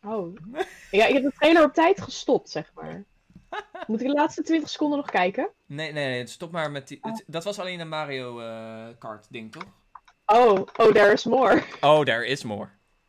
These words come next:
Speaker 1: Oh god.
Speaker 2: Ehm, ze hebben,
Speaker 1: Oké.
Speaker 2: Ni-, Nintendo heeft namelijk aangekondigd dat,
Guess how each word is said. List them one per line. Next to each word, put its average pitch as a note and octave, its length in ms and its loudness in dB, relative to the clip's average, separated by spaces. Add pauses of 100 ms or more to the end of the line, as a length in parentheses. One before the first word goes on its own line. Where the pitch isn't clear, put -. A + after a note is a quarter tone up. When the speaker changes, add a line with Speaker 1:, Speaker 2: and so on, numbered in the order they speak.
(240)
Speaker 1:
Oh G#3+ 300 0
god. E3+ 440 -6 (720)
Speaker 2:
Ehm, D3+ 640 -4
ze - 140 -8
hebben, G#3 200 -2
Speaker 1:
Oké. F3 80 -12
Speaker 2:
Ni-, G3+ 180 -6
Nintendo A3 420 -12
heeft G#3 140 -10
namelijk E3+ 360 -10
aangekondigd G3+ 640 -12
dat, - 320 -16